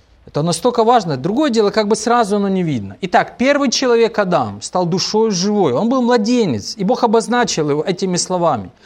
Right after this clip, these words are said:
Последний Адам есть дух животворящий,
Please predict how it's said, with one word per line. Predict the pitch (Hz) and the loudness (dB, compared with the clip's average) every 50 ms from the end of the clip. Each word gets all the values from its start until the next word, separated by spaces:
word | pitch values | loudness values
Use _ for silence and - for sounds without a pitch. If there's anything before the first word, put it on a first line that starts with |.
| - - - - | -20 -20 -8 -4
Последний | - 208 - - 262 285 302 302 247 233 247 | -2 -2 -2 0 2 4 4 4 4 4 4
Адам | 226 202 196 170 160 147 131 113 127 | 4 4 4 4 2 2 2 0 0
есть | 165 214 226 196 180 | 0 0 0 0 0
дух | 185 247 226 | 0 0 0
животворящий, | 190 165 214 208 220 208 - - 214 214 208 208 180 139 - - - - - - | 2 2 2 2 2 0 0 0 0 2 2 2 2 2 0 -4 -6 -8 -12 -16